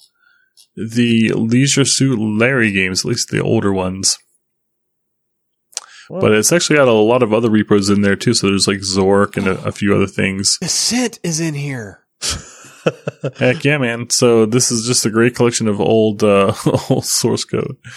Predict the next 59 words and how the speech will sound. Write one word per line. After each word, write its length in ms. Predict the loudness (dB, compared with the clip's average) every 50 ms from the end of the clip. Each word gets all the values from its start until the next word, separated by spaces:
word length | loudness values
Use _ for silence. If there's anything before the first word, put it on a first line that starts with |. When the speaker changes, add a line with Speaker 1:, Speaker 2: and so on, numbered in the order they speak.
| -16 -8 -2
Speaker 2:
Beyond 260 | 0 0 0 0 2
Speaker 1:
including 240 | 2 2 4 2 2
Speaker 2:
Zork. 60 | 2
Speaker 1:
Leisure 220 | 0 0 0 0 0
Suit 200 | 0 0 0 2
Larry. 260 | 2 2 2 2 0
So 120 | 0 0 -2
if 100 | 0 2
you 80 | 0
ever 140 | 2 2 2
wanna 160 | 2 2 2
know 140 | 2 0 0
how 120 | 2 0
something 380 | -2 0 -2 -2 0 0 0 0
ended 220 | 0 0 0 0 0
and 140 | 0 0 -2
you 120 | -2 -2
didn't 200 | -2 -2 -2 0
wanna 160 | 0 0 0 2
actually 260 | 0 -2 -2 -4 -6
play 220 | -4 -2 -2 0 0
through 160 | -2 -4 -6
the 80 | -4
game, 240 | -4 -2 -2 -2 -2
now 320 | -2 -2 -2 0 0 0 0
is 220 | -2 -2 -2 -4
your 80 | -4 -4
chance 340 | -4 -2 -2 -2 -2 -4 -2
to, 220 | -2 -2 -2 -2 -6 -10 -20 -20 -12 -4
to 100 | 0 2
look 260 | 4 4 2 2 0
up 100 | -2 -2
how 160 | 0 -2 -2
things 300 | 0 0 -2 0 0 -4
could 220 | -6 -2 -2 -2 0
have 80 | 2
gone 260 | 0 0 0 0 -2
if 140 | -4 -4 -2
you 160 | -2 0 2
had 140 | 0 0 0
made 220 | -2 -2 -2 0 0
the 80 | 0 0
right 120 | 0 0
decisions. 720 | -2 -2 -2 0 0 0 -2 -4 -2 -2 -2 -2 -4 -6 _ -4
Speaker 2:
Oh, 160 | -2 0 2
that's 220 | 0 0 -2 -4
really 240 | -2 0 0 0 -2
cool. 340 | -4 -6 -4 -4 -4 -4 -8 _ _ _ _ _ _ _ _ _ _ _ _ _ _ _ -2
This 200 | -2 0 0 0
is 160 | -2 -2 -2
a 60 | 0
good 220 | 0 0 0 0 2
tip, 240 | 0 0 0 -2
sir. 260 | -4 -4 -4 -4 -4 -6 _ _ _ _ _ _ _ _ _ _ _ _ _ _ _ -20 -20 -20 -20 -20 _ _ _ -8
Speaker 1:
Thank 200 | -4 -4 -2 0
you, 140 | 2 2 2
I 100 | 2 0
T 180 | -2 -2 -2 -2
Adder. 300 | -2 -2 -2 -2 -4